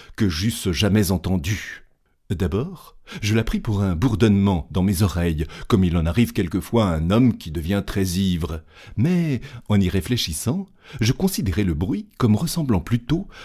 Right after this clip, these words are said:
à celui qui sort d'un baril vide quand on le frappe avec un gros bâton.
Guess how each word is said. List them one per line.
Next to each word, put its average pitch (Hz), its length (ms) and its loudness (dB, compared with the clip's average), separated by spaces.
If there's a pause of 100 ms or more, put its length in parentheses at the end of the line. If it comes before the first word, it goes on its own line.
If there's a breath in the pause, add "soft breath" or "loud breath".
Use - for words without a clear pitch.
à 107 80 0
celui 190 340 -4
qui 117 140 -8
sort 196 580 -6
d'un 95 200 2
baril 113 460 2
vide 95 560 2
quand 87 220 -4
on 92 60 0
le 87 80 0
frappe - 280 -2
avec 90 280 -2
un 90 80 2
gros 98 220 0
bâton. 90 560 -2